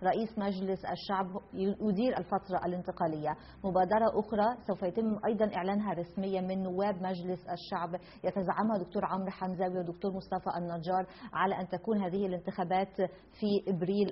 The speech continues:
القادم، والبعض يرى أن هذا منطقي.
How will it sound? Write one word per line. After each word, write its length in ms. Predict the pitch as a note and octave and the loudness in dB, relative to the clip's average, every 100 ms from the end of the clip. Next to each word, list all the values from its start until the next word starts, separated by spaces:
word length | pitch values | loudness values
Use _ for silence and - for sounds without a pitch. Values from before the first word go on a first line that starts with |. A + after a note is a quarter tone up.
| - | 2
القادم، 560 | F3 - F#3 F3 F3+ F3 - - | 0 2 2 4 0 -2 -8 2
والبعض 480 | F#3 F3+ G#3+ G#3+ G3 | 4 4 4 2 2
يرى 160 | G#3 | 2
أن 180 | F#3+ F#3 | 2 0
هذا 320 | F#3+ F#3 F#3 | 0 0 0
منطقي. 500 | F3+ E3+ - F3 F#3 | -2 -4 -2 -2 0